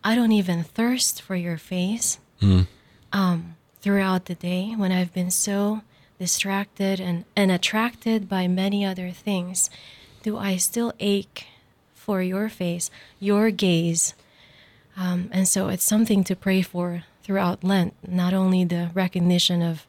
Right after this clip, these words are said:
Speaker 2: Hmm.
Speaker 1: my failures, but even more to grow in the desire to see him.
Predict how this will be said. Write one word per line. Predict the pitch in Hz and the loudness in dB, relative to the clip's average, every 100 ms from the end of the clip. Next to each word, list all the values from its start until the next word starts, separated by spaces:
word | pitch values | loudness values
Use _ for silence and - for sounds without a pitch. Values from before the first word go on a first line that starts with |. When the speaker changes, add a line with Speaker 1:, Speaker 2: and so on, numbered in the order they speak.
| _ _ _ _ | _ _ _ _
Speaker 2:
Hmm. | 110 | -2
Speaker 1:
my | 202 240 | 2 2
failures, | 254 247 226 214 196 196 | 2 2 4 4 2 0
but | 180 196 | 0 2
even | 190 180 180 | 4 4 4
more | 180 180 175 175 - - - - - | 4 2 0 -4 -12 -20 -20 -20 -2
to | 196 | -2
grow | - 190 185 196 208 | 2 4 6 6 4
in | 196 185 | 4 4
the | 180 | 4
desire | 170 180 175 185 185 202 196 180 | 4 2 2 2 2 2 2 0
to | 175 - | -2 -4
see | 170 - 208 | -2 2 4
him. | 202 175 170 185 | 4 4 2 -2